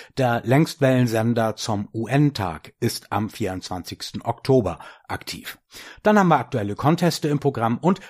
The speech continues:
was gibt es Neues vom Funkwetter? Zum ersten Thema im Deutschlandrundspruch. Estlands E S T Cube zwei ist in der Umlaufbahn.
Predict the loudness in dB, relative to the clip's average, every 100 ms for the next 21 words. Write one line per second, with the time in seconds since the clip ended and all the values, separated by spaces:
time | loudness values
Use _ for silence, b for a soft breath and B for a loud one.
0 | -2 -2 -2 -2 -2 -2 -4 -4 -6 -6
1 | -6 -6 -4 -2 -2 -4 -10 -14 _ _
2 | _ B B B B _ 2 4 2 2
3 | 2 4 2 2 0 2 0 2 0 0
4 | -4 0 0 0 -4 -4 -2 2 2 2
5 | -2 0 2 4 0 -4 0 0 0 -4
6 | -2 -2 -6 -12 -4 2 2 2 -2 -6
7 | -6 -8 -6 -6 -2 0 0 0 -6 -10
8 | -12 -12